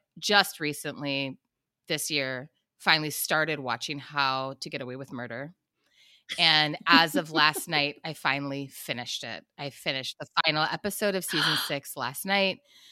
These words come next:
Speaker 1: I cried. Um, I had a really hard time going to sleep
Speaker 2: Wow.
Speaker 1: after it was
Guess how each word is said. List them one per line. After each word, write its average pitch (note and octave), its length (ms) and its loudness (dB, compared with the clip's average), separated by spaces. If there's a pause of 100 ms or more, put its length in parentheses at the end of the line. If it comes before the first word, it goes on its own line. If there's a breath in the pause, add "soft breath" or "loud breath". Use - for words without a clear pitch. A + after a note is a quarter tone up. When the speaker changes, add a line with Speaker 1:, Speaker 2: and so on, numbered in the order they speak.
(140 soft breath)
Speaker 1:
I C3+ 120 -4
cried. F3 640 6 (1400)
Um, D#3 340 4
I D#3+ 60 0
had E3 120 0
a C#3+ 60 0
really E3 200 2
hard D#3 200 0
time D3+ 240 2
going C#3 220 0
to B2+ 80 -4
sleep F#3+ 320 -2
Speaker 2:
Wow. C4 120 2
Speaker 1:
after F#3+ 500 4
it F#3+ 40 2
was G3 160 -2